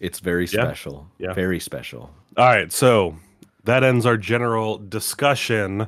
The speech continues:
Speaker 2: and I think we've also gone over our final thoughts for that game. So,
Speaker 1: Yeah.
Speaker 2: four out of five, what is our next game of,
Speaker 1: This is our
Speaker 2: of the
Speaker 1: fourth
Speaker 2: season?
Speaker 1: one from the
Speaker 2: season
Speaker 1: season of James?
Speaker 2: No, this is number three. So you're about to
Speaker 1: Okay.
Speaker 2: tell us what number four is.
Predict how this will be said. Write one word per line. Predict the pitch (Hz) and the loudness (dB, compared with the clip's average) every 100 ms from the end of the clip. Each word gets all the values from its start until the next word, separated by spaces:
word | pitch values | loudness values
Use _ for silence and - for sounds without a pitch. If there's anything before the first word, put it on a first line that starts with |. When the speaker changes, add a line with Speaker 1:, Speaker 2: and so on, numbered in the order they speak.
| - _ _ - | -8 _ _ -2
Speaker 2:
and | 107 104 104 107 | 2 2 2 -2
I | |
think | 101 147 | 0 0
we've | 135 117 | 0 0
also | 117 117 | 0 0
gone | 104 107 | -2 -2
over | 107 98 | -2 -4
our | 92 | -6
final | - 104 90 | -6 -6 -6
thoughts | 117 117 - | -4 -4 -4
for | |
that | 95 90 | -8 -8
game. | 101 95 92 | -8 -8 -8
So, | - - 165 170 110 95 92 101 - _ | -8 -2 4 6 6 4 0 -4 -10 _
Speaker 1:
Yeah. | - 98 107 - _ _ _ | -6 -4 -4 -10 _ _ _
Speaker 2:
four | - - 123 127 | -6 2 4 4
out | 123 | 2
of | |
five, | - 123 107 95 92 90 - _ _ _ _ | 2 4 4 2 -2 -8 -18 _ _ _ _
what | 98 95 117 123 - | -8 0 2 2 0
is | 110 113 104 | 2 2 2
our | 98 95 | 0 0
next | 95 101 - | 0 -2 -6
game | - 95 90 80 85 _ _ - | -8 -6 -6 -8 -14 _ _ -4
of, | 107 | -2
Speaker 1:
This | 104 | 0
is | 120 | 0
our | |
Speaker 2:
of | 101 | 2
the | 104 | 2
Speaker 1:
fourth | 113 | 2
Speaker 2:
season? | 135 143 135 127 107 | 6 6 6 4 0
Speaker 1:
one | - | -6
from | - 95 | -4 -2
the | 87 | -2
Speaker 2:
season | - 127 | 2 2
Speaker 1:
season | 117 98 | 2 -2
of | 71 | -6
James? | 73 92 151 - - _ - | -8 -8 -8 -10 -18 _ 0
Speaker 2:
No, | 110 | 2
this | 110 | 4
is | 120 | 2
number | 120 110 | 2 2
three. | - 95 73 - _ | -2 -4 -4 -14 _
So | - 104 | -8 -2
you're | 104 | 0
about | 110 101 | 2 0
to | 92 | 0
Speaker 1:
Okay. | |
Speaker 2:
tell | - 110 | 0 0
us | 95 | 0
what | 110 | -4
number | 101 92 | -4 -6
four | 85 98 87 | -6 -6 -4
is. | 85 101 | -8 -12